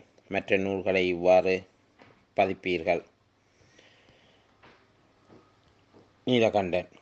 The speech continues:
"கையில் இருந்த வேலையை வெறுக்காமல் அந்த வேலையை ஒப்புக்கொள்கின்றேன். கண்ணுக்கு தெரியாமல் எனக்கு தொந்தரவு கொடுக்கும் நீ யார்?" குரல், "எனவே எங்களை பே என்கிறாய்?" பேச்சு முடிந்தது.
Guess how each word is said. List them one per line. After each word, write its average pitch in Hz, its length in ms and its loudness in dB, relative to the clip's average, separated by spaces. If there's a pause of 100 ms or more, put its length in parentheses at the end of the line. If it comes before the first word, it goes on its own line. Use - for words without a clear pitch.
"கையில் 107 320 4
இருந்த 98 340 2
வேலையை 101 460 4
வெறுக்காமல் 95 560 2
அந்த 92 240 0
வேலையை 95 420 2
ஒப்புக்கொள்கின்றேன். 90 920 -2 (300)
கண்ணுக்கு 101 440 -2
தெரியாமல் 95 520 0
எனக்கு 92 360 -4
தொந்தரவு 92 440 2
கொடுக்கும் 90 360 -4
நீ 90 260 -4
யார்?" 87 300 -2 (600)
குரல், 95 340 2 (340)
"எனவே 98 520 2
எங்களை 95 380 -2
பே 95 380 -2
என்கிறாய்?" 87 420 -2 (920)
பேச்சு 110 300 2
முடிந்தது. 92 600 -2